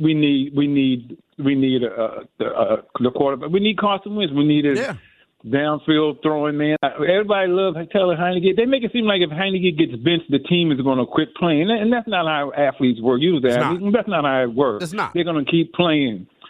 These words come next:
Speaker 1: But I, I don't know why, Ron. I mean, you, you, you brought this guy in, but now you, you, it's like you're afraid to. I, I really think him and Scott Turner wanna go back to Carson Wentz, but Ron is afraid.
Speaker 2: I'll
Speaker 1: It's
Speaker 2: tell,
Speaker 1: not
Speaker 2: I'll, I'll
Speaker 1: gonna
Speaker 2: tell you
Speaker 1: upset
Speaker 2: this,
Speaker 1: the
Speaker 2: Rick.
Speaker 1: t-
Speaker 2: I don't, I don't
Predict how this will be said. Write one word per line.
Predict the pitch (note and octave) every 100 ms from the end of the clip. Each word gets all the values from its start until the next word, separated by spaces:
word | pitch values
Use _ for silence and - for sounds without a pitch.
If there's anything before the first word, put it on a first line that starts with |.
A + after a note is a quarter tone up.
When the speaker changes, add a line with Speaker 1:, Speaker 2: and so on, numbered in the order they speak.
| - -
Speaker 1:
But | D#3+ E3+
I, | E3+ G3 E3
I |
don't | F#3 F3+
know | E3
why, | D3 D#3+ F3
Ron. | E3+ E3+ E3+ F3 E3 _ _ _ _ -
I | A3+
mean, | A#3+ A#3+
you, | B3
you, | G#3+ G#3+ G3+
you | A#3+
brought | G3 C4+ A3+
this | G3+
guy | F#3+ G#3
in, | G3+ G#3+ G3+
but | F#3
now | F#3 G3+ G#3+
you, | F3+
you, | E3+ F#3 F#3 F#3 G3
it's | E3
like | G3+ F#3
you're | F#3+ E3+
afraid | - F#3+ G3 E3+
to. | D3+ -
I, | - - A#3
I |
really | C4 B3 G#3+
think | G#3 F#3
him | F#3 F3
and | D#3+
Scott | E3 D#3
Turner | F3 E3+ D3+
wanna | C3+ C#3 B2
go | C3
back | B2+ B2+
to | C3
Carson | B2 D3 C#3 D#3
Wentz, | E3 F#3
but | D3
Ron | C#3 F3+ F#3+
is | E3+ C#3
afraid. | C#3+ - D#3+ D#3 D3+ C3+ _ _ _ _ _ -
Speaker 2:
I'll | D3
Speaker 1:
It's | G3+
Speaker 2:
tell, | A#3+
Speaker 1:
not | B3+ B3+
Speaker 2:
I'll, | G#3
I'll | E3
Speaker 1:
gonna | D#3+
Speaker 2:
tell | F3+
you | F#3+
Speaker 1:
upset | E3+
Speaker 2:
this, | C#3
Speaker 1:
the | C#3+
Speaker 2:
Rick. | D3
Speaker 1:
t- | -
Speaker 2:
I | F3+
don't, | A#3 G#3+ -
I | G#3
don't | A#3